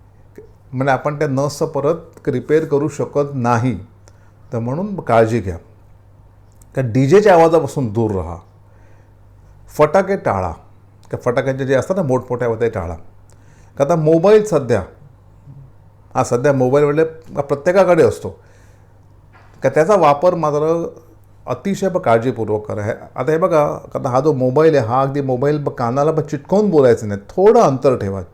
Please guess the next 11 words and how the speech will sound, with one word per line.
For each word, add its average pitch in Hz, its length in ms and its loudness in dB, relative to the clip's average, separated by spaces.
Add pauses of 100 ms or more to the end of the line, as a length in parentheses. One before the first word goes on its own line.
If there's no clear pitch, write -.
(280)
तीन 127 220 -4
ते 131 40 -8
चार 110 220 -4
सेंटीमीटर. 95 520 -14 (840)
मोबाईलमधनं 175 800 2
generally 156 480 0
रेडिएशन्स 151 580 0
येतात, 120 280 -4 (380)
मोबाईलमधनं 143 680 -2
हीट 143 400 -6
येतं 110 360 -4